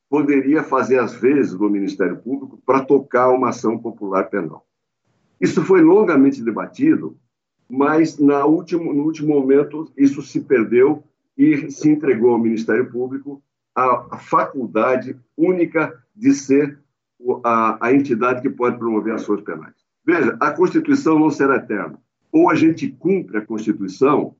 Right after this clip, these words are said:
ou nós vamos perder poder. Não é possível que o presidente da República, na cara de todos os brasileiros, pratique crime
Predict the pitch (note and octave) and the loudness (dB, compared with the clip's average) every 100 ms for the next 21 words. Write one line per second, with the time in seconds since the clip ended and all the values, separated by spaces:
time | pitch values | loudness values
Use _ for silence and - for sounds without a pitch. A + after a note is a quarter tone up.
0 | _ C3 D#3+ C#3+ E3 D#3 B2 G#2 F#2 F#2 | _ 2 2 2 2 2 -2 -4 -6 -12
1 | E2 - _ _ _ - F#2+ B2 D#3 F3 | -14 -20 _ _ _ -14 -14 0 2 2
2 | F3+ C#3+ - E3 G3 B2+ - - _ _ | -2 -6 -4 -2 0 0 -2 -10 _ _
3 | _ _ A#2 B2 C#3 D3 B2 A#2 C3+ C#3+ | _ _ -6 0 4 4 2 0 -2 -2
4 | A#2+ A#2+ A#2+ D#3+ D3 A2+ G#2+ F#3 D#3 A#2+ | 0 -2 0 0 -2 -2 -2 0 0 -2
5 | A#2 G#2+ G2 G#2+ A2 - A2 - A2 - | -2 -2 0 0 0 -4 -6 -6 -16 -16
6 | - D3 E4 - | -2 0 0 -2